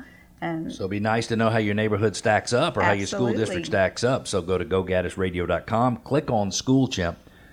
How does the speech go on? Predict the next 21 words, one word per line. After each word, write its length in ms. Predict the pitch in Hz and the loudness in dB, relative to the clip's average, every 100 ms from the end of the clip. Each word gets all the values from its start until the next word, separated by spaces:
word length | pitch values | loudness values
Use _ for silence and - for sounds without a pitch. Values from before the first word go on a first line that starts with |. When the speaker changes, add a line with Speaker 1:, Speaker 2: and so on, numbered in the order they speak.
| - - - | -20 -20 -10
Speaker 2:
put 100 | 98 | -6
in 60 | |
a 120 | 90 90 | -2 2
little 240 | 143 208 | 4 4
bit 100 | 202 | 2
of 80 | 160 | 0
information. 540 | 147 131 123 123 98 | -2 0 0 0 0
Yeah, 380 | 95 92 95 95 | 0 2 2 0
two 180 | - 190 | 0 2
types 280 | 160 147 117 | 2 0 -4
of 60 | |
reports 600 | 104 90 160 117 - - - | -4 2 2 2 -4 -16 -6
are 160 | 90 | -4
offered. 480 | - 87 82 104 104 | 0 0 0 -4 -6
One, 360 | 87 101 95 98 | -2 0 0 -4
you 100 | 101 | -6
can 180 | - 90 | -6 -8
compare 360 | 85 92 87 | -4 -2 -2
one 680 | 80 80 95 104 92 90 117 - - | -4 -4 -2 0 -2 -2 -4 -6 -12
high 220 | - 90 | -4 -4
school 500 | 85 - 85 82 87 | -4 -4 -4 -2 -6